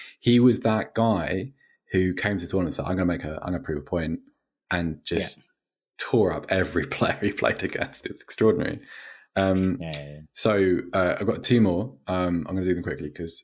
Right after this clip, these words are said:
Speaker 1: um, it will get very, very boring very quickly if I don't. Fabian Rieder from, um, Switzerland,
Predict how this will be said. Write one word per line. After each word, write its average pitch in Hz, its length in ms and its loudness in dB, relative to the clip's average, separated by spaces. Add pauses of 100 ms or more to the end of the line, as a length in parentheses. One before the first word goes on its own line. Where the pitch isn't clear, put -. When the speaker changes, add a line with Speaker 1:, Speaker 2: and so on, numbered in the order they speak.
Speaker 1:
um, 80 320 -8
it 87 120 -4
will 78 60 -6
get 73 200 -8
very, 80 200 -4
very 76 160 -4
boring 78 280 -8
very 80 180 -4
quickly - 240 -14
if - 80 -14
I 76 60 -10
don't. 82 260 -8 (260)
Fabian 117 300 2
Rieder 98 280 6
from, 90 420 0
um, 80 380 -4 (140)
Switzerland, 90 460 -8